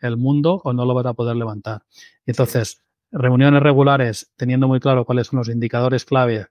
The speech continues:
e informar de cómo van estos indicadores clave. Y, eh,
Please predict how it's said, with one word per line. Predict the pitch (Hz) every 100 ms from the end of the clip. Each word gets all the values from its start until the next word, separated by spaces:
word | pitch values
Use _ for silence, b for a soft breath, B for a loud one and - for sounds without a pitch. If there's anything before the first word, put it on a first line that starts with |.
| _ -
e | 127
informar | 117 - 113 123 123 107 _ _ _ _
de | - 120
cómo | 127 123
van | 123 123
estos | - 117
indicadores | 117 113 110 117 120 110
clave. | - 139 156 240 - b b b b b _
Y, | 165 165 185 240 - _ _
eh, | 165 147 135 131 123 120 117 113